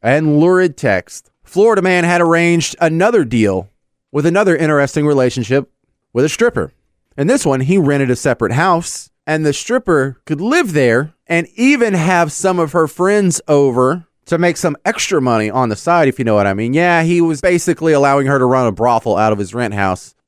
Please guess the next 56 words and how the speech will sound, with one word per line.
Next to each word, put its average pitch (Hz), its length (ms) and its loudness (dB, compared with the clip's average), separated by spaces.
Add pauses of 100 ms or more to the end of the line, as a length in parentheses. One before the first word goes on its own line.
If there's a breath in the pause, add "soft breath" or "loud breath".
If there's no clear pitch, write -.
And 202 140 0
in 233 80 2
exchange 247 680 0
for 196 200 0
rent 196 220 0
and 175 120 0
running 170 280 0
a - 20 -4
brothel, 170 500 0
all 262 200 2
she 247 180 -2
had 208 160 2
to 170 60 -4
do 185 280 2
is 131 200 -2
let 156 160 0
him 175 480 -2
dip 147 200 -2
his 143 160 -2
pen 170 220 -2
in 147 80 0
the 135 80 -2
company 139 360 -2
ink 220 360 -2
whenever 120 300 0
he 151 100 0
liked. 190 460 -4 (160)
When 147 160 -2
the 151 80 2
investigation 151 580 0
became 131 400 -2
public, 160 640 -2
he 139 180 0
resigned, 147 840 0
and 139 160 -2
now 185 160 2
it's 190 160 -4
been 190 200 0
two 208 260 -2
years, 180 580 0
and 160 400 0
he 170 80 0
wants 180 240 0
his 165 160 -6
old 175 220 -2
seat - 320 -10
back. 87 340 -4 (220)
The 135 120 -2
only 156 180 0
charges 143 400 0
that 117 140 -2
stuck 175 320 -2
were 120 120 0
misdemeanor 139 560 0
charges, 123 360 -2
so, 165 440 -2